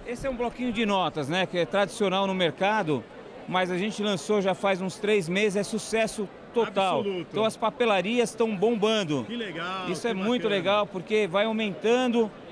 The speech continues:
Speaker 1: o nosso mix de produto e ajudando
Speaker 2: Entendeu?
Speaker 1: nossos clientes a crescer.
Speaker 2: Com certeza. Agora me fala dessa, dessa espuma aqui, ó, que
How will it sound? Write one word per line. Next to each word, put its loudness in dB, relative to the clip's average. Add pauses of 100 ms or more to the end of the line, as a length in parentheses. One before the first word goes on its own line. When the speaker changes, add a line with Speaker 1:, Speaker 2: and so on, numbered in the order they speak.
(100)
Speaker 1:
o -6
nosso 0
mix -2
de -6
produto 2 (240)
e 0
ajudando 2
Speaker 2:
Entendeu? -2
Speaker 1:
nossos -2
clientes -2
a -2
crescer. -2 (260)
Speaker 2:
Com -10
certeza. 0 (280)
Agora -2
me 0
fala 2
dessa, 0
dessa -4
espuma -4
aqui, -4
ó, -2 (840)
que -8